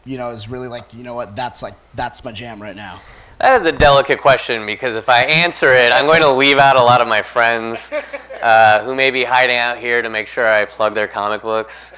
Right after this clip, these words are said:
Speaker 2: Uh, I will, uh, you know, I'll mention both *The Wake* and Fatale,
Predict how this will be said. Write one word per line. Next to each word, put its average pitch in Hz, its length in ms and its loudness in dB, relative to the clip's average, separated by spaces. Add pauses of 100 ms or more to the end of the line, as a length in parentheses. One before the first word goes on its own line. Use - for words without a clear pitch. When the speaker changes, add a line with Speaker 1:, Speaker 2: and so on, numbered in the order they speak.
(360)
Speaker 2:
Uh, 117 720 6
I 147 120 4
will, 170 160 6
uh, 165 260 4
you 170 140 0
know, 170 80 4
I'll 160 120 4
mention 165 520 -2
both 147 260 2
*The 135 100 -2
Wake* 139 460 -2
and 135 180 -12
Fatale, 135 800 0